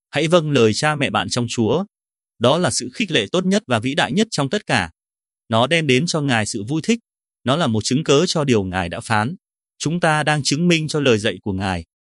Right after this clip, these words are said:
Nhưng chúng ta hãy đi xa hơn nữa. "Hỡi kẻ làm con cái, hãy vâng phục cha mẹ mình." Vì lý do này nữa, khi Ngài còn ở trên thế gian này, Ngài đã làm như vậy. Những lời này đề cập đến Chúa Giêsu ở tuổi mười hai.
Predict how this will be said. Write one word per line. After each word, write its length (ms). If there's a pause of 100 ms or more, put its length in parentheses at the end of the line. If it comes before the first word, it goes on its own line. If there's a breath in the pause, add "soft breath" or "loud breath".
(500)
Nhưng 180
chúng 180
ta 200
hãy 180
đi 160
xa 220
hơn 260
nữa. 220 (460)
"Hỡi 100
kẻ 240
làm 220
con 200
cái, 340 (480)
hãy 220
vâng 240
phục 180
cha 220
mẹ 160
mình." 280 (380)
Vì 240
lý 220
do 200
này 160
nữa, 280 (560)
khi 120
Ngài 220
còn 220
ở 180
trên 220
thế 160
gian 240
này, 260 (580)
Ngài 180
đã 120
làm 280
như 160
vậy. 220 (360)
Những 200
lời 180
này 160
đề 160
cập 200
đến 240
Chúa 240
Giêsu 480
ở 200
tuổi 140
mười 200
hai. 320